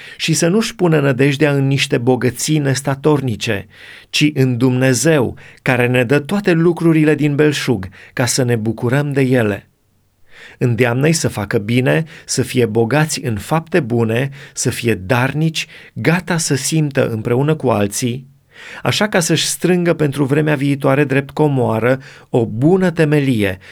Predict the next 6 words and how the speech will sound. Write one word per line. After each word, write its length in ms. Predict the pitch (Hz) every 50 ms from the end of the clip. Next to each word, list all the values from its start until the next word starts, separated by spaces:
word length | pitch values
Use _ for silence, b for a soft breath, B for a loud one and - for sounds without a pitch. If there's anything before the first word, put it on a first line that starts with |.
| B B B
pentru 260 | 139 131 123 139 139
ca 160 | 143 - 127
să 240 | 117 - - 135 135
apuce 600 | 135 120 107 98 - 151 151 151 - - 165 151 -
adevărata 880 | - 117 120 104 120 120 98 107 107 107 123 139 139 - 143 139 135 - - - _ _ -
viață. 800 | - - 101 104 120 117 98 92 - - - 101 87 - -